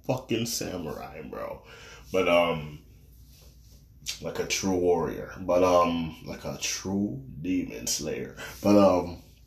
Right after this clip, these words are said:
yeah, man, Gi-, Giyu apologized that he can't, he couldn't, uh, save Tanjiro, and that really,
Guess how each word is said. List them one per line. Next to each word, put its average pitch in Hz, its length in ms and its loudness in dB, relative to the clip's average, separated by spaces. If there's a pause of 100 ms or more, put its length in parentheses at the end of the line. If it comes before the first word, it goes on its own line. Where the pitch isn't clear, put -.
(680)
yeah, 95 300 0
man, 85 260 -2
Gi-, 98 360 2
Giyu 110 400 6
apologized 101 680 4
that 87 100 -4
he 80 40 -8
can't, 87 400 -4 (420)
he 92 140 -8
couldn't, 90 400 0
uh, 82 180 0
save 92 380 -4
Tanjiro, 92 680 2
and 87 120 -2
that 90 220 2
really, 90 440 0